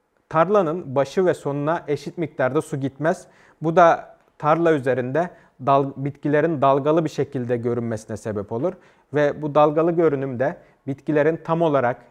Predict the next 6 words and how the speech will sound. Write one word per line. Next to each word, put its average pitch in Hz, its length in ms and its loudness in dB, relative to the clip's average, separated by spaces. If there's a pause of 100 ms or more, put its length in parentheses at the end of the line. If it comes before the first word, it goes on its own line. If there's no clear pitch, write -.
eşit 127 280 -6
olarak 135 360 0
sulanmadığını 117 800 -4 (420)
gösterir. 151 540 0 (100)
Bu 165 120 0
bize 160 360 0